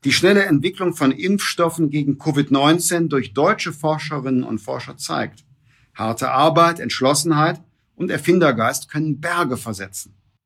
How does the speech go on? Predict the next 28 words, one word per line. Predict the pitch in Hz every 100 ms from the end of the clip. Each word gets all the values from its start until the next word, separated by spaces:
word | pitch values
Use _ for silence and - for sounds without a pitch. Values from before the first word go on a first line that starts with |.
| _ _ _ _ -
Die | -
Grundlage | 123 160 165 165 160
dafür | 151 151 147
ist | 135 131 - -
Freiheit. | - - 110 95 95 - _ _ _ _ _ _ _
Nie | - 131 160 175 160
war | 147
sie | 139 123
wichtiger. | 120 - 98 98 - _ _ _ _ _ _ _ 151
Holen | 180 202
wir | 185 175
uns | 165
unsere | - 190 165 156
Freiheit | - 147 160 170 170
mit | -
einem | - 147 147
Neustart | 151 180 180 - 143 143 143
der |
Politik | - 139 131 131 -
zurück. | - 113 101 - -
Werden | 147 175 165
wir | 156 147
das | 131 123 -
Land, | 123 139 139 -
das | 131
in | - 117
uns | 104 92
steckt. | - -